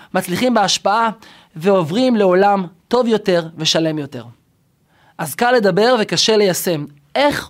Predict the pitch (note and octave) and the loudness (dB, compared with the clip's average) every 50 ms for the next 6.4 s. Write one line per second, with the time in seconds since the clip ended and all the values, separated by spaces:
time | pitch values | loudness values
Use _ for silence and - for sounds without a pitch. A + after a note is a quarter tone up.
0 | _ - F#3 - - - G#3 A3 G#3+ G3+ D3+ C3 C3+ B2+ A#2+ - _ _ _ _ | _ -8 -8 -8 -6 -6 -4 -4 -2 -2 -4 -6 -8 -14 -16 -18 _ _ _ _
1 | _ _ _ _ _ - B3 D4 D#4 D4 A3+ B3+ A3 G3 F#3+ G#3 A#3 G3+ G#3 G3 | _ _ _ _ _ -2 0 0 0 2 2 2 2 2 0 0 -2 -2 -2 -4
2 | - - E3+ D#3 - G#3 A3 A3+ A#3+ B3 B3 A#3 - _ _ _ _ _ - F3+ | -4 -2 -4 -2 -2 -2 -2 -2 -2 -4 -6 -10 -16 _ _ _ _ _ -2 -2
3 | F3 E3+ E3 E3 C#4+ C#4+ C#4+ B3 A3 G3 F#3 F3 E3+ E3 F#3+ G#3+ A3+ G#3+ - - | 0 0 0 0 0 0 2 2 2 2 0 0 0 0 0 0 0 -2 -2 -2
4 | F#3+ G3+ A3+ G#3 - - F3 E3+ F3+ G3+ G3+ G3 - _ _ _ _ _ _ - | 0 0 0 0 0 0 0 0 0 -2 -4 -6 -12 _ _ _ _ _ _ -6
5 | D#3+ A3+ C#4+ D4 C#4+ A#3+ G#3+ A3+ A3 G#3+ G#3+ - - D#3+ E3 A3 B3+ C4+ A#3+ - | -4 -2 0 0 0 0 0 0 0 0 -2 -8 -10 -6 -4 -2 -2 0 0 -2
6 | - - - A#3+ A#3 A3 A3 - | -2 -2 0 0 0 0 -2 -6